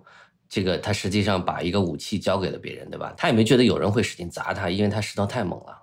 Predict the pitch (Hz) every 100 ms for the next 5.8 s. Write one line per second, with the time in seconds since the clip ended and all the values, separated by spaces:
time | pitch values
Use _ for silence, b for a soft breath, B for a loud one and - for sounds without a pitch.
0 | _ _ 160 180 185 220 107 107 170 165
1 | - 98 - 90 104 95 92 117 90 120
2 | 135 143 113 - - 120 113 120 101 -
3 | 87 - - _ 110 110 123 113 101 107
4 | 92 85 - - _ - - 90 87 85
5 | 80 - 101 85 82 80 82 -